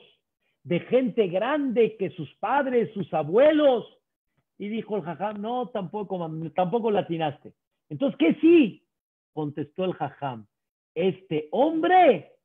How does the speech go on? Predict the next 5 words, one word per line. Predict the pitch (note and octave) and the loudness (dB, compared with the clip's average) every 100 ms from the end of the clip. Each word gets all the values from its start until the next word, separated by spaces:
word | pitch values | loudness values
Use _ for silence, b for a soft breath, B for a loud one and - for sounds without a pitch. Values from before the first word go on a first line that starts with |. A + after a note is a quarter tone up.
| _ _ _ - | _ _ _ 0
es | A3+ G3+ | 2 2
muy | G3+ D4 E4+ | 0 6 8
humilde, | D#4+ D#4 D#4 F#4 E4+ C#4 B3+ A3 B2+ _ _ _ _ - - _ _ _ _ _ _ _ _ _ _ _ | 8 6 6 6 6 6 4 4 0 _ _ _ _ -16 -16 _ _ _ _ _ _ _ _ _ _ _
muy | F#3 G4 F4 | -2 4 4
humilde." | F4 F4 D#4+ G#3+ D#3 A2+ | 4 2 2 0 -4 -8